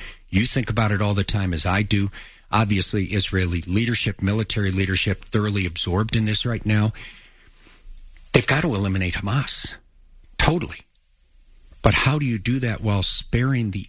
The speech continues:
innocent, who are themselves captives of Hamas?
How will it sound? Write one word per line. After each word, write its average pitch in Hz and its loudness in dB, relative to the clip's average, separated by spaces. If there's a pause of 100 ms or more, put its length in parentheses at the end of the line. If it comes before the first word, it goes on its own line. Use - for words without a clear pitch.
(120)
innocent, - -4 (680)
who 131 4
are 110 0
themselves 107 -2
captives - -4 (160)
of 90 0
Hamas? - -2